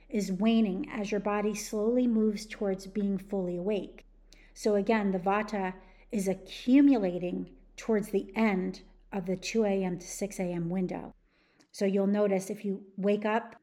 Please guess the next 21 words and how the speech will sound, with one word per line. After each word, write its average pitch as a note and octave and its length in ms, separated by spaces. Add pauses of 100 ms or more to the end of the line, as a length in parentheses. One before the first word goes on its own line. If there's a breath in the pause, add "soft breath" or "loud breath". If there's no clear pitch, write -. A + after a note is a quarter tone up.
(120)
like, F#3 160
around F#3 460
three G#3+ 220
thirty, G#3+ 320
four A3 260
o'clock G#3+ 380
in G#3 100
the G#3 80
morning, G#3 480 (320 loud breath)
it's - 180
very G3+ 300
difficult A#3 640
to G3 80
fall G3+ 180
back F#3 220
to - 100
sleep - 540 (240 soft breath)
because G#3+ 380
Vata A3 380
is G#3 160
accumulating. G#3 920